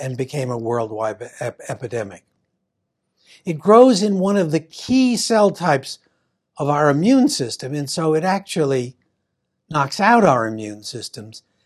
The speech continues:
and that's what, why it's a lethal virus. We die of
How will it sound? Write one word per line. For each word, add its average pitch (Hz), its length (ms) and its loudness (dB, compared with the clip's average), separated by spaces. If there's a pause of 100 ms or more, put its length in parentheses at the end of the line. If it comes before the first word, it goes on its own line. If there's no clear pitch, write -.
(100)
and 175 120 -6
that's 202 340 2
what, 139 260 -4 (360)
why 139 220 2
it's 123 140 -2
a 135 60 -8
lethal 120 360 -6
virus. 120 600 -12 (580)
We 143 120 -8
die 139 400 4
of 120 280 -2